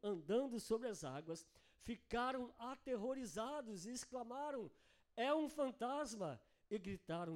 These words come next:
de medo. Mas, imediatamente, Jesus lhes disse: "Tende bom ânimo, sou eu, não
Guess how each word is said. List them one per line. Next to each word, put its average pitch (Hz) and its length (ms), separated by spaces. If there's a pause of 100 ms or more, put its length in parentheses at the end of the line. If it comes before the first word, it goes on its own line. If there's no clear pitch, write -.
de 151 80
medo. 110 340 (960)
Mas, 170 280 (420)
imediatamente, 196 880 (120)
Jesus 190 460
lhes 226 120 (100)
disse: 139 260 (680)
"Tende 254 200 (100)
bom 247 100 (180)
ânimo, 180 260 (320)
sou - 320 (200)
eu, 262 80 (520)
não 226 280